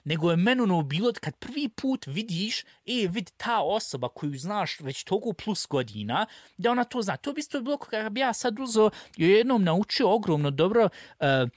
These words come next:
hajmo reći, italijanski jezik, i ja onda tebi kažem, pošto ste vi jednom već išli bilo u Italiju, „Hajmo mi sad otići, šta ja znam, u Milan”, i onda to zajedno sad ko, ko familija, i ja onda tam krenem biflat s ljudima na italijanskom,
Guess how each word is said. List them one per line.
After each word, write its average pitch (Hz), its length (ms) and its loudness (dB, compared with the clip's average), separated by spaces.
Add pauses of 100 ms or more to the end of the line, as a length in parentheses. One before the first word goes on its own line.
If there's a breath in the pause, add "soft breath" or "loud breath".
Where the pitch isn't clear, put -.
(200 soft breath)
hajmo 196 140 2
reći, 202 180 0
italijanski 170 720 2
jezik, 214 460 2
i 175 80 0
ja 247 180 6
onda 196 160 2
tebi 233 200 -2
kažem, 190 400 0
pošto - 180 -6
ste 156 100 -4
vi 202 120 0
jednom 196 240 4
već 165 200 -2
išli 147 200 -6
bilo 123 220 -2
u 104 60 -2
Italiju, 220 420 -2 (260 loud breath)
„Hajmo 262 260 4
mi 269 160 0
sad 226 200 0
otići, 220 380 -2
šta 214 180 -2
ja 190 60 2
znam, 185 240 0
u 127 60 0
Milan”, 240 540 2 (320 soft breath)
i 190 160 2
onda 170 140 2
to 185 180 2
zajedno 139 340 2
sad 135 220 -4
ko, 113 180 -6
ko - 140 -10
familija, 240 560 2 (320 loud breath)
i 160 100 2
ja 226 200 6
onda 208 180 4
tam 202 220 0
krenem 170 420 2
biflat 156 320 -2
s - 140 -4
ljudima 165 240 2
na 127 80 -2
italijanskom, 175 640 -4